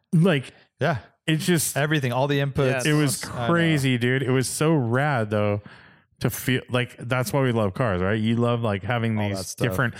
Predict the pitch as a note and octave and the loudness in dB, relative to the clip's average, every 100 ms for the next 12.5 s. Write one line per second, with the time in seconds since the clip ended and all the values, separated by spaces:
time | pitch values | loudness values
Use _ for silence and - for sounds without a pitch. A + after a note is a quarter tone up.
0 | - - C3+ D3+ C#3+ D#3 - D3 F3 A3+ | -8 -2 0 0 0 -4 -2 0 0 2
1 | G3 B2+ B2+ C#3 - C3 C3+ F#2+ G2 D3 | 0 2 2 2 0 0 0 2 2 2
2 | F#2+ - A#2 A2 G#2+ F#2 F#2+ B2+ F3+ - | 0 0 0 2 0 -2 0 0 0 -4
3 | - - - - A#2+ G#2 - F#3 D#3+ G2+ | -16 -18 -8 -2 -2 -4 -2 2 2 2
4 | A2+ - - - _ - D3+ - - _ | 0 -4 -20 -20 _ -4 -4 -4 -16 _
5 | _ - - B2+ A2+ - B2 C#3+ C3+ C#3 | _ -10 -2 -2 -2 -4 -2 0 0 0
6 | C3+ A#2+ A2 C3 E3 A#2 A2 A2 A#2+ A2+ | 0 0 0 0 0 -2 -4 -2 -2 0
7 | A2+ B2 G2+ G2+ A2+ A2 A2 A2 A2 A#2 | 0 0 0 0 0 0 0 0 2 0
8 | - C3 A#2 A#2 G2+ A#2+ A2+ - D2 F#2+ | -2 -4 -2 -4 -4 -4 -4 -4 -4 -2
9 | A2+ D2+ D2 - E2 F2+ B2+ - G#2+ B2+ | 0 -2 -8 -8 -2 0 -2 -2 -2 0
10 | C3 G#2+ - G2+ F2+ F#2 G#2 F#2 - F2 | 0 -2 0 -2 0 -2 -2 -4 -6 -10
11 | - A#2 B2+ C3 - A2 D#3+ D#3 - - | -6 -2 -2 -4 -6 -4 -2 -2 -6 -6
12 | G2 A#2 G#2+ - | -4 -2 -4 -8